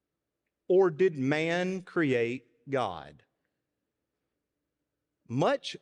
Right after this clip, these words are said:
of faulty science will tell you that the idea of God was created by man.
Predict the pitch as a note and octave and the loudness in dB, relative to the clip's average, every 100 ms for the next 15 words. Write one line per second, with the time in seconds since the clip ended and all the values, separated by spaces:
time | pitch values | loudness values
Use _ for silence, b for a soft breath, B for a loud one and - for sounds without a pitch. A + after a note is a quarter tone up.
0 | _ _ _ _ C#3 B2+ - - G3 A#3 | _ _ _ _ -4 -4 -8 0 2 4
1 | A3 G#3+ - G3 E3+ B2+ A#2+ A#2+ - C3+ | 2 -4 -2 0 0 0 -4 -6 -2 -2
2 | B2+ G#3 G#3 C#3 A#2 G#2+ A2 B2 B2+ C#3 | 0 2 2 2 -2 -4 -4 -4 -2 0
3 | D3+ D#3+ C3+ F3+ E3+ - B2 A#2+ E3 D#3 | 0 -2 -2 0 0 -2 -6 -2 -2 0
4 | G#2+ G#2+ A#2 B2 - C#3 C3 C3+ B2+ A2+ | -2 -2 -2 -4 -2 -2 0 2 0 -2
5 | A2+ A2 A2+ G#2 D#2+ C#2+ | -4 -4 -4 -6 -10 -18